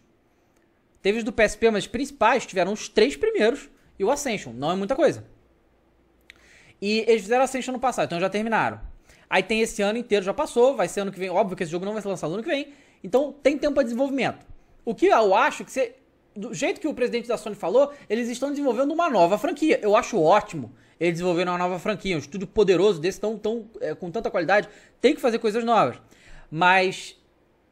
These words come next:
é uma pena porque parece que, é, eles não vão trabalhar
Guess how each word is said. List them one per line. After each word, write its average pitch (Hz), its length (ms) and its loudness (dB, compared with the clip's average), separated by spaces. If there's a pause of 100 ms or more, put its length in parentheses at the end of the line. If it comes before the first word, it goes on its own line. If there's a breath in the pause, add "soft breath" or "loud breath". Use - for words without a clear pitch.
(200)
é 165 60 -2
uma 220 140 4
pena 233 320 0
porque 233 260 -10
parece 214 380 2
que, 240 480 -6
é, 170 260 -6
eles 202 160 -4
não 233 100 -2
vão 208 140 -4
trabalhar 214 480 0